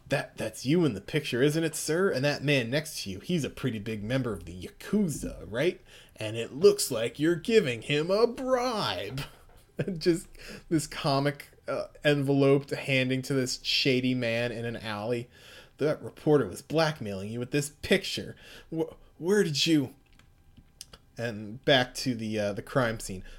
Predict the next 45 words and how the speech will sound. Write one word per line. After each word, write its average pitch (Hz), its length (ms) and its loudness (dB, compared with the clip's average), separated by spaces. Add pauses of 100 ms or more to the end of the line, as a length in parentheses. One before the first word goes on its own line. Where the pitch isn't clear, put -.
(160)
"Funny 349 260 0
to 156 80 4
meet 240 240 -2
you 123 140 -2
like 101 260 -4
this." - 380 -8 (360)
"Oh 208 220 -2
no, 165 320 2
not 185 220 0
funny, 160 400 4
lucky. 269 400 2
That's - 300 2
right, 185 340 4
pretty 208 340 -2
lucky. 151 420 -4
Ha! - 380 -2 (300)
Now 139 240 2
to 90 80 -4
kill 220 340 2
you 101 180 -8
before 135 360 -2
the 175 100 0
doctor 156 480 2
gets 113 380 -4
here. - 240 -8 (100)
Don't 156 320 2
blackmail 175 640 4
me 151 160 2
next 147 300 2
time. 165 360 4
Whoops, - 280 2
there 170 220 8
is 285 220 6
no 208 160 10
next 208 280 2
time." 208 460 2
And 139 240 2
steps - 360 -2
on 139 160 0
the 139 80 -2
scissors 127 420 0
and 139 300 -4
kills 117 280 -2
the 123 100 -4
reporter. 110 600 -4